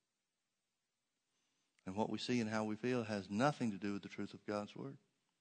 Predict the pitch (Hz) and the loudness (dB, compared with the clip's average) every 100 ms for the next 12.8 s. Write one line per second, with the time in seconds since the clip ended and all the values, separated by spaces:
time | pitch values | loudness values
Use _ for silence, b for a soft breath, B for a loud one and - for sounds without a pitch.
0 | _ _ _ _ _ _ _ _ _ _ | _ _ _ _ _ _ _ _ _ _
1 | _ _ _ _ _ _ _ _ _ 110 | _ _ _ _ _ _ _ _ _ 2
2 | 110 98 110 110 113 110 107 95 87 85 | 2 4 0 0 -2 -2 -4 -6 -8 -10
3 | _ - 107 135 143 123 139 127 - _ | _ -2 4 6 6 2 2 -2 -8 _
4 | _ _ _ _ _ _ _ _ _ _ | _ _ _ _ _ _ _ _ _ _
5 | _ _ _ _ - 117 117 104 107 113 | _ _ _ _ -4 0 0 0 0 -2
6 | 90 - _ _ _ _ b b b 202 | -4 -10 _ _ _ _ b b b 4
7 | 190 175 165 151 156 139 147 139 143 143 | 6 6 6 6 4 8 6 8 6 6
8 | 135 139 135 143 143 127 123 120 127 139 | 6 6 6 6 6 6 6 6 6 6
9 | 127 127 127 131 131 123 120 117 123 120 | 6 4 6 4 4 4 4 6 4 6
10 | 131 131 117 110 120 120 - B B 123 | 4 4 2 4 4 4 0 B B 6
11 | 131 117 117 - 131 135 139 135 - _ | 8 6 2 4 6 6 4 -2 -18 _
12 | 110 107 101 117 113 113 127 | 2 2 4 2 4 2 0